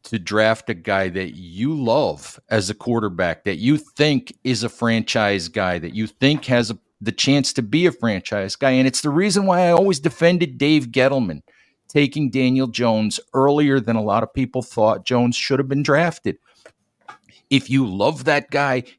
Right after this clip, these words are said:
if you think that guy's a franchise quarterback,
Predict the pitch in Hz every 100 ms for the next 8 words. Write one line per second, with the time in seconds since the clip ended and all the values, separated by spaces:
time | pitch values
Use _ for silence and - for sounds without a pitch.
0 | - 110 117 120 - 175 170 156 135 -
1 | 131 127 127 - 131 120 - 120 117 -
2 | - 139 117 92 80 -